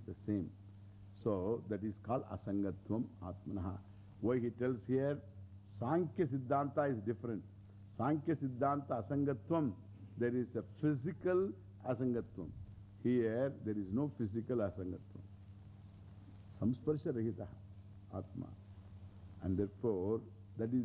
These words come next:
the Asangatvam. Swarupataha Asangatvam. And there, it's purely Asangatvam because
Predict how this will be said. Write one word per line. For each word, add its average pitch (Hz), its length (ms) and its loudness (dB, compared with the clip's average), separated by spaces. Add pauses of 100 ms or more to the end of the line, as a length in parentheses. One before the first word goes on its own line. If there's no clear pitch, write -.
the 101 200 0
Asangatvam. 98 600 2 (520)
Swarupataha 127 720 4
Asangatvam. 98 600 -2 (560)
And 92 180 2
there, 131 340 4 (480)
it's 104 140 -4 (220)
purely 156 360 4
Asangatvam 120 680 2
because 110 340 2